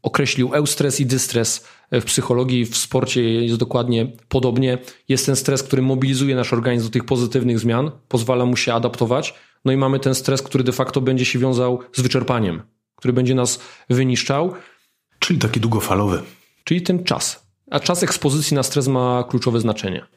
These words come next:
Speaker 2: Oczywiście, jak najbardziej. Jest to niewątpliwie najważniejszy punkt programu. No i druga rzecz, jak radzimy sobie z tym stresem? Stres z definicji motywuje, pomaga, jest czymś dobrym, ale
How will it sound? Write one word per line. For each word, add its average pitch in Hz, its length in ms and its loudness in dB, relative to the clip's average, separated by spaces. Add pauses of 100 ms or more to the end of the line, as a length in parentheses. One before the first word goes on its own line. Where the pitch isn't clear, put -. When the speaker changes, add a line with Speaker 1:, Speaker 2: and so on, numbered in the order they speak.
Speaker 2:
Oczywiście, 156 480 0
jak 95 140 2
najbardziej. 110 320 2
Jest 90 140 -2
to 117 140 0
niewątpliwie 127 640 0
najważniejszy 110 520 0
punkt 95 200 -2
programu. 92 380 0 (560)
No 110 120 2
i 180 120 0
druga 127 420 0
rzecz, 139 360 -2 (220)
jak 113 160 2
radzimy 120 320 2
sobie 98 220 0
z - 60 -2
tym 90 140 -2
stresem? - 400 -4
Stres 131 320 0
z 104 80 -2
definicji 117 640 0
motywuje, 101 760 0 (420)
pomaga, 110 500 2
jest - 160 0
czymś 147 220 0
dobrym, 120 380 0 (880)
ale 104 540 0